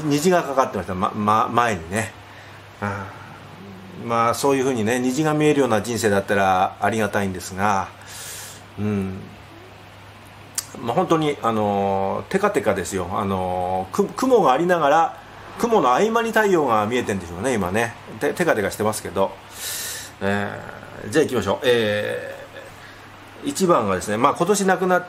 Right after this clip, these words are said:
ちゃったばっかりですけど、まだね、あの、森村誠一さんですね。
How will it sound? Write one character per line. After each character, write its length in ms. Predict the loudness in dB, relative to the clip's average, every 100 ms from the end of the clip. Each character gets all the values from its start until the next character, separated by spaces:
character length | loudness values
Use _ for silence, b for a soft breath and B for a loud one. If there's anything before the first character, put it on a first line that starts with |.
| -2
ち 60 |
ゃ 40 | -2
っ 40 |
た 120 | 0
ば 100 | 0 0
っ 60 |
か 100 | 0
り 60 | -2
で 60 |
す 80 | -2
け 60 | -4
ど、 60 |
ま 80 | -6
だ 120 | -8
ね、 120 | -2 0
あ 80 |
の、 120 | 0 2
森 240 | 2 2
村 140 | 2
誠 160 | 2 0
一 100 | 0
さ 120 | -2
ん 40 | -4
で 80 |
す 80 | -4
ね。 140 | -8